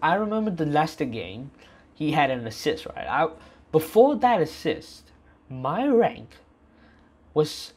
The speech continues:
closing in on two hundred K. Right at the end, Mahrez goal, Jesus assist, my rank went from two hundred K to one six five K.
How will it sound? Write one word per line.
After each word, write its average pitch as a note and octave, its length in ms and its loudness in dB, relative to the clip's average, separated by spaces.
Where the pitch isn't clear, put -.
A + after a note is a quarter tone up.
closing E3 400 0
in D3+ 120 -2
on C#3 80 -4
two D#3 120 2
hundred C3 180 -2
K. B2 260 -6
Right E3 220 8
at D#3 40 -14
the C3+ 120 -8
end, B2 200 -8
Mahrez D3+ 360 0
goal, B2+ 340 -2
Jesus C3+ 340 -6
assist, - 520 -12
my D3+ 240 0
rank E3+ 260 0
went C3+ 220 -2
from A2 200 -8
two - 160 -8
hundred D#3 200 -2
K C#3 160 -4
to C3 80 -2
one B2+ 260 -2
six - 180 -8
five B2+ 260 -2
K. - 220 -16